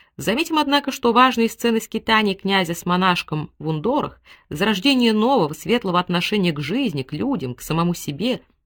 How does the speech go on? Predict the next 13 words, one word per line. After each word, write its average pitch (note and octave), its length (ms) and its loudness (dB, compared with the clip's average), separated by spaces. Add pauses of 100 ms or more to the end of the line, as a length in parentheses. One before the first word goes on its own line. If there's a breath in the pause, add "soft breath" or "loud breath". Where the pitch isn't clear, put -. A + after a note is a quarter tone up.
(100)
и F3 100 0
в - 80 -8
первой B3 260 0
редакции D#3+ 420 0
романа F#3 360 2
написаны F3+ 420 0
были E3 180 0
ярко, F#3 520 -4 (260 soft breath)
эмоционально D#3+ 840 -2 (280 soft breath)
и D4+ 100 0
не C#4 180 2
изменялись C#3 480 -2
позже. B2 420 -14